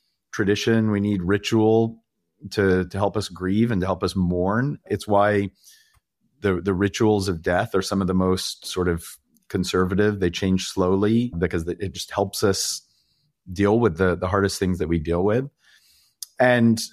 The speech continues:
one of the, I think one of the really lasting traumas of, of covid will, will be the experience of people not being able to be with their loved ones,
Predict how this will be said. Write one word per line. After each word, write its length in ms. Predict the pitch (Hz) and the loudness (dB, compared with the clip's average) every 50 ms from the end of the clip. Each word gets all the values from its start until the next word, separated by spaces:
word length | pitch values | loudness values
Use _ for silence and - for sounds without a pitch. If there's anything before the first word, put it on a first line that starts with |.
| - - _ _ _ _ | -16 -20 _ _ _ _
one 260 | 113 98 101 123 131 | -4 0 2 2 4
of 60 | 135 | 4
the, 180 | 127 127 123 - - | 4 4 4 4 4
I 100 | 120 131 | 2 2
think 180 | 139 143 123 | 4 2 2
one 140 | 113 123 117 | 4 2 2
of 60 | 110 | 2
the 80 | 104 107 | 2 2
really 400 | 98 107 110 107 107 107 104 101 | 2 4 4 4 4 4 2 2
lasting 840 | 92 92 95 95 104 107 - - - 107 107 101 101 95 92 90 90 _ _ _ _ _ _ _ _ _ _ _ _ _ _ _ _ _ _ - - | 2 4 4 4 2 0 -2 0 0 2 2 2 0 0 0 -2 -4 _ _ _ _ _ _ _ _ _ _ _ _ _ _ _ _ _ _ -20 -12
traumas 460 | - - - 107 117 131 120 110 104 101 | -8 -2 0 0 2 2 2 2 2 0
of, 160 | 95 90 - - - - | -2 -2 -4 -10 -6 -6
of 160 | 104 - - | -6 -6 -4
covid 480 | - - 120 185 185 117 90 85 87 87 - - _ | -4 0 0 0 0 0 -2 -2 -4 -6 -10 -14 _
will, 480 | 107 107 107 107 107 107 107 107 107 - | 0 2 2 4 4 4 4 2 2 0
will 100 | 107 107 | -2 -2
be 160 | 104 98 110 107 | 0 0 0 0
the 140 | 101 107 | 2 2
experience 580 | 98 90 - - - 107 110 110 107 104 98 - | 0 0 -2 -4 0 0 2 2 2 0 0 -2
of 100 | - - | -4 -2
people 600 | - 113 90 - 101 95 92 90 87 87 87 - _ | 0 -2 -2 0 2 2 4 2 2 0 -4 -10 _
not 280 | 104 107 113 117 113 110 | 0 2 2 2 2 0
being 160 | 113 107 107 | 0 0 2
able 180 | 104 92 95 90 | 0 0 0 -2
to 100 | 92 85 | -2 -4
be 460 | 87 98 95 92 92 90 87 87 87 _ _ _ _ _ _ _ _ _ _ _ _ _ | -4 -2 0 0 2 0 0 -2 -6 _ _ _ _ _ _ _ _ _ _ _ _ _
with 400 | 80 95 98 101 113 120 120 - - | 0 2 2 2 0 -2 -6 -10 -6
their 140 | 92 104 98 | -2 0 2
loved 260 | 95 95 95 92 - | 2 2 0 0 0
ones, 420 | 110 117 127 156 180 185 180 - | 0 0 2 0 -2 -2 -4 -12